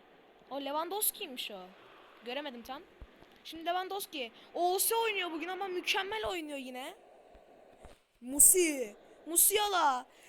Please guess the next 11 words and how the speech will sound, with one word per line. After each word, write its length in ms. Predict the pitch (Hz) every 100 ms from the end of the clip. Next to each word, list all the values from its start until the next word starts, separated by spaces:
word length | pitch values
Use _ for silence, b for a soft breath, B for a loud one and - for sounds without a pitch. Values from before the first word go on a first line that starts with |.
| B
Musiala 600 | 330 427 440 466 480 466
direkten 520 | 440 466 - 480 480 466
döndü. 760 | 453 453 427 415 370 320 320 - b b b
Puskas 600 | - 466 - 440 440 - - -
gol 140 | 427
yine 240 | 392 440 466
kaçtı. 800 | 403 349 - 311 277 240 220 - - - - - - - - -
Gerçekten 600 | 370 415 427 - 381 370
mükemmel 440 | 359 403 370 403
olacaktı 720 | 370 277 320 311 294 294 294
ama 360 | 302 311 302